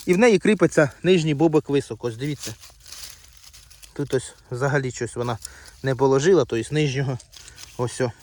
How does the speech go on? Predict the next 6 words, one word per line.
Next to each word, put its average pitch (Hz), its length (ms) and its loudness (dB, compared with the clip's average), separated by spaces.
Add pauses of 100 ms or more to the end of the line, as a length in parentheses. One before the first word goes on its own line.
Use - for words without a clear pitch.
(220)
теж, 123 260 0
дивіться, 110 340 -6 (160)
високо. 135 540 2 (760)
Кріплення 143 380 2
нижнього 143 380 4
боба 143 360 4